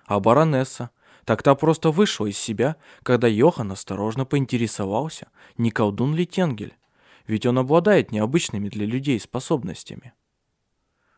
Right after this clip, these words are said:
«Герр Тенгель?» «Герр Тенгель», хмыкнула баронесса. «Если его осудят за черную магию, то я с уверенностью скажу, что в мире нет справедливости.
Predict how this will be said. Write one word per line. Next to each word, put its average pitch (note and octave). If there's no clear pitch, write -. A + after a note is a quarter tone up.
«Герр C3+
Тенгель?» E3
«Герр F#3
Тенгель», A#2
хмыкнула A#2+
баронесса. A2
«Если G3+
его F#3
осудят F3+
за C3
черную D#3+
магию, F#3
то G#3
я G#3+
с G3+
уверенностью A3
скажу, D3
что D#3+
в D#3
мире F#3+
нет G3+
справедливости. C#3